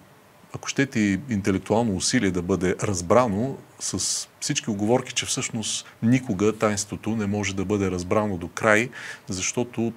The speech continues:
то има отношение към аспекти на самото Божие съществуване. А самото Божие съществуване за нас, а, е до голяма степен обвито в тайна,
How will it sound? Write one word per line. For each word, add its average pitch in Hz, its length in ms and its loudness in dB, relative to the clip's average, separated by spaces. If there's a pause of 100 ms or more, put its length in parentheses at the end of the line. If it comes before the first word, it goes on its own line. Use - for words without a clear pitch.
то 120 320 4
има 113 300 2
отношение 113 760 0
към 98 380 -2 (920)
аспекти - 460 0
на 98 120 2
самото 98 380 -4
Божие 92 320 0
съществуване. 90 800 -2 (440)
А - 60 0
самото 110 340 0
Божие 107 280 2
съществуване - 800 0
за 92 160 -2
нас, 101 440 0 (420)
а, 92 280 -4 (100)
е 104 80 0
до 95 80 -2
голяма 95 260 0
степен 90 380 -4
обвито 87 520 -4
в - 200 -10
тайна, 87 340 2